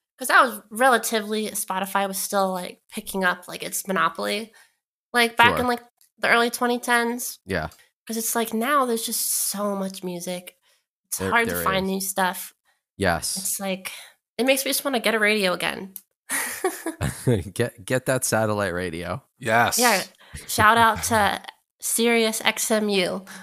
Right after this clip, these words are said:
Speaker 1: <laughs>
Speaker 2: There you
Speaker 3: Oh,
Speaker 2: go.
Speaker 3: yeah.
Speaker 2: Awesome.
Speaker 3: Get those
Speaker 1: Yeah.
Speaker 3: subscriptions.
Speaker 1: Get those subscriptions. That was, like,
Speaker 2: <laughs> Hell
Speaker 1: my,
Speaker 2: yeah.
Speaker 1: that was my favorite radio station growing up. Like, uh, one thing that I did, like, I do like to do sometimes, like, to kind of cycle back around vinyl.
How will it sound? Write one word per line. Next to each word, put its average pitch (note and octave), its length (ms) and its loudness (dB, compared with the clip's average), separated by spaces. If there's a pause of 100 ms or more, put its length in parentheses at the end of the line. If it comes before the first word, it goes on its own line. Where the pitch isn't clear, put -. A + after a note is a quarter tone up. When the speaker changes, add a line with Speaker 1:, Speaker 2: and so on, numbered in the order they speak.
(120)
Speaker 1:
<laughs> - 260 -8 (400)
Speaker 2:
There A#2+ 100 4
you G#2+ 120 2
Speaker 3:
Oh, B2 80 6
Speaker 2:
go. D3+ 40 4
Speaker 3:
yeah. C#3+ 640 2 (320)
Speaker 2:
Awesome. F#2+ 480 -6 (200)
Speaker 3:
Get A#2+ 180 -2
those C#3 200 2
Speaker 1:
Yeah. C3 40 -2
Speaker 3:
subscriptions. D#3 840 0 (380)
Speaker 1:
Get A#3 140 -4
those B3 160 4
subscriptions. - 800 -2 (160)
That A3 140 10
was, A#3+ 100 2
like, G#3+ 80 8
Speaker 2:
<laughs> - 20 2
Hell G#3+ 120 4
Speaker 1:
my, G#3 100 6
Speaker 2:
yeah. F#3+ 140 4
Speaker 1:
that - 80 8
was D#3+ 120 4
my A#3+ 100 4
favorite A3 640 2
radio G3 320 4
station F#3+ 460 -2
growing F#3 320 0
up. F3+ 280 -6
Like, - 280 -8 (420)
uh, G3+ 60 -2
one A#3 220 2
thing D4 140 -2
that B3 100 2
I G#3+ 80 2
did, G#3 260 -4
like, G3+ 280 -2
I G3+ 120 -4
do G#3+ 180 0
like A3+ 140 4
to A3 60 -8
do G#3 120 -2
sometimes, F#3+ 560 -2
like, F#3+ 140 -6
to - 100 -6
kind G3+ 240 0
of F#3+ 60 -4
cycle G#3+ 380 2
back F#3+ 280 2
around F#3 220 -4
vinyl. F#3 540 -2